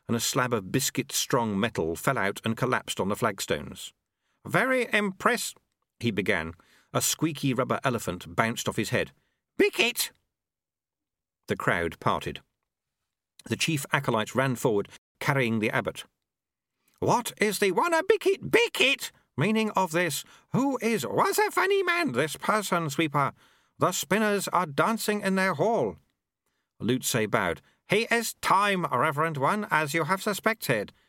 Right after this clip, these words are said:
he said. Still bent in the bow, he looked up and sideways at Lobsang. "Bow!" he hissed.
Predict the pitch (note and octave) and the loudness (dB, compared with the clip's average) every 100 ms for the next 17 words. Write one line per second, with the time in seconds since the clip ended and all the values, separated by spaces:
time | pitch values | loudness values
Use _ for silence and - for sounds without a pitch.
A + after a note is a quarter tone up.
0 | _ - G#2 G2+ F2 _ _ _ _ - | _ -6 -2 -2 -4 _ _ _ _ -6
1 | - D#3+ C#3+ B2+ C3+ C3 B2+ G#2+ A#2 G2+ | -2 2 2 2 0 0 0 0 0 0
2 | F#2+ - - _ A#2 G#2+ D3+ - - G2+ | -2 -4 -14 _ -2 0 -2 -2 -2 -4
3 | - - A2+ - C#3+ - D#2 D#2+ - - | -4 -4 -2 0 0 0 -2 -2 -6 -8
4 | G#2 - A2+ - - D#2+ D2 - _ - | -10 -4 -4 -2 -2 -2 -4 -12 _ -18
5 | E2 E2+ F#3 B3 A3+ C3+ G2+ - _ _ | -4 0 0 2 2 2 -2 -6 _ _
6 | _ - - F#2 - - | _ -10 -6 -4 -4 -8